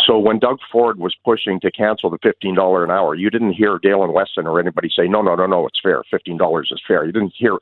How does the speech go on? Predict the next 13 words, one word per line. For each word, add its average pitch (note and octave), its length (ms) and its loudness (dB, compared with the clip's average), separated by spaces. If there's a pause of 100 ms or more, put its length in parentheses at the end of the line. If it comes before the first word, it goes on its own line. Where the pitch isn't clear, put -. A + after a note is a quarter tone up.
any A#2+ 180 4
of D#2+ 140 0
that. - 200 -8 (680)
Um, G2 340 2
so G#2+ 200 2
their G2 100 2
silence A#2 560 0
is F2+ 180 -6
deafening, C#2+ 460 -4 (220)
to E2+ 80 -18
say F#2+ 180 0
the F2 100 -2
least. F#2 440 -2